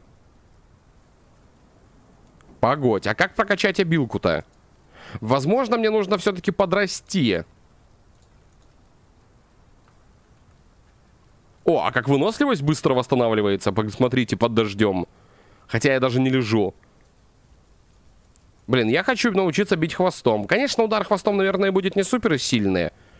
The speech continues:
Но если он будет, ну, явно не помешает.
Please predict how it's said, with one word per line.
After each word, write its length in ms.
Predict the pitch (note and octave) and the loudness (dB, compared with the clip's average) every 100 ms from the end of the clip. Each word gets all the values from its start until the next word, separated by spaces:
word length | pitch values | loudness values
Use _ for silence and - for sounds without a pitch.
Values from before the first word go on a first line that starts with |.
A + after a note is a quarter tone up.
| - - - | -20 -12 -2
Но 340 | A2+ A3+ C4+ | 0 2 0
если 280 | A#3 G#3 G#3+ | 0 0 0
он 140 | D#3+ | 0
будет, 340 | C3 G#3 A3 B2 | 0 0 -4 -4
ну, 260 | A2 G#2 - - _ _ _ - | -2 -2 -6 -20 _ _ _ -4
явно 260 | A2 D3+ | -2 0
не 100 | G3+ | 0
помешает. 640 | E3+ F#3 - C3 F#2 D#2+ | 0 0 0 0 0 -2